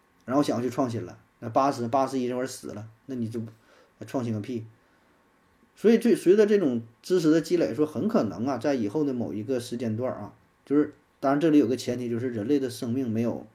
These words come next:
随之延长，咱的寿命，平均寿命就是固定，就是这么长时间了。那么以后想创新越来越难，所以就得是改变创新的模式了。就是怎么说呢？呃，比如像脑机接口这个事儿，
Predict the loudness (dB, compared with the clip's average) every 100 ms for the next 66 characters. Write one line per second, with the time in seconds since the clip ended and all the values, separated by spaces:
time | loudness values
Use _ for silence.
0 | _ _ _ _ -6 -2 0 -2 -2 -4
1 | -8 -14 -20 _ _ -2 -2 0 0 0
2 | -4 -10 _ _ 0 2 2 0 -2 -2
3 | -2 -4 -8 _ -6 -2 0 0 -2 -2
4 | -4 -8 -10 -12 -12 -14 -18 _ _ _
5 | 0 2 2 0 -2 -4 -8 -6 -4 -4
6 | -4 -6 -6 -6 -8 -14 -18 _ _ _
7 | _ _ _ _ _ _ _ _ _ _
8 | _ _ _ 4 6 6 4 2 -2 -2
9 | -2 -2 -4 -2 -4 -4 -4 -4 -4 -6
10 | -6 -6 -10 _ _ _ -10 -8 -8 -10
11 | -10 -4 -4 -4 -8 _ _ _ _ _
12 | _ _ _ _ _ _ _ _ _ _
13 | _ -4 0 0 0 0 2 2 2 0
14 | 0 -2 0 0 0 -4 -6 -6 -12